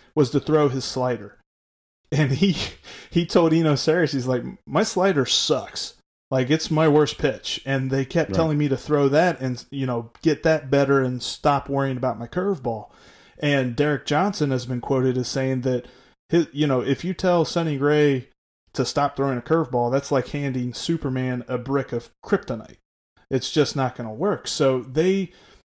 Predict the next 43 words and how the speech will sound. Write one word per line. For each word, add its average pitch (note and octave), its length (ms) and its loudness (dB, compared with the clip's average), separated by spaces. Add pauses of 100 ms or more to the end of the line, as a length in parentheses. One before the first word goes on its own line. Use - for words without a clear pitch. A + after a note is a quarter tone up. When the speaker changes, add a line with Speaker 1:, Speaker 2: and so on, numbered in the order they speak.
(120)
Speaker 1:
have C#3+ 240 2
really D3+ 260 2
honed D#3+ 400 0
back D3 280 0
in C#3+ 160 -2
on B2+ 200 -2
what C3 140 0
he C3+ 100 -4
does A#2+ 280 -2
well, D3 440 0
and D3 180 -2
it's D#3 160 -2
paid G3 320 -2
off, E3 280 0
at C3 120 -6
least C3 400 -4 (460)
on C3+ 200 0
all C#3+ 140 2
of C3 220 -2
the, B2 240 -4
the B2 240 -4
statistics - 640 -2
that - 180 -6
don't, C3 240 -2 (480)
you B2 100 -6
know, A2 280 -8 (480)
refer B2+ 340 -2
to A#2+ 80 -2
his A#2 240 -6
record, B2+ 420 0
which C#3+ 160 0
I'm F3+ 140 2
with C3 240 0
you. B2 80 -2
Speaker 2:
Right. B2 200 0
Speaker 1:
A C3+ 40 -2
pitcher's C3+ 460 0
record B2+ 400 -2
is A#2+ 140 -8
neither A#2+ 200 -6
here B2+ 240 -6
nor A2+ 220 -12
there. B2+ 300 -2